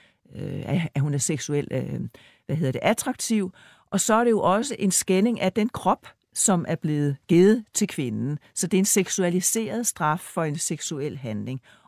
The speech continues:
Og så er der også det forhold, at der er, øh, flere, der i hvert fald, når de afgiver forklaring, siger, "Ja, men altså, øh, så slemt var det jo heller ikke, for håret voksede jo ud igen."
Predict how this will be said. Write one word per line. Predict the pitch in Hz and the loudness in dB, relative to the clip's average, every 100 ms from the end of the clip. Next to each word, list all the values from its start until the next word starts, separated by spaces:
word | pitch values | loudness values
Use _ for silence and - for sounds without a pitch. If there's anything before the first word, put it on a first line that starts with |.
| _ | _
Og | 202 | -2
så | 285 | 0
er | 285 381 | 2 2
der | 202 | 0
også | 214 220 | -2 -6
det | 208 | -4
forhold, | 170 175 180 - _ - - | -2 -2 -4 -6 _ -6 -2
at | 139 - _ _ _ _ | -2 -4 _ _ _ _
der | 196 | 2
er, | 160 147 - 104 95 | 4 2 0 -4 -6
øh, | 73 | -8
flere, | - 180 190 214 | -2 2 4 4
der | 180 | 2
i | 147 | 0
hvert | 143 147 | -2 -4
fald, | 147 110 | -8 -6
når | 143 | -6
de | 135 | -4
afgiver | 110 135 139 127 | -4 -4 -4 -8
forklaring, | - - 170 170 202 180 | -8 -4 -2 -2 -4 -4
siger, | - 156 165 180 - - - _ _ | -4 0 0 -2 -8 -20 -20 _ _
"Ja, | 180 180 | -2 0
men | 185 165 | 0 0
altså, | 139 131 156 139 | -2 -2 -2 -2
øh, | 135 131 - - | -2 -4 -4 -2
så | 180 | 0
slemt | 165 185 160 | 0 -2 -2
var | 160 175 | 0 0
det | |
jo | 175 | 2
heller | 196 165 135 | 2 2 0
ikke, | 135 - | -2 -4
for | 147 | -2
håret | 180 160 156 | 0 -2 -2
voksede | 147 - - 143 | -4 -4 -4 -4
jo | 135 139 | -4 -4
ud | 170 | -4
igen." | 165 147 120 | -4 -2 0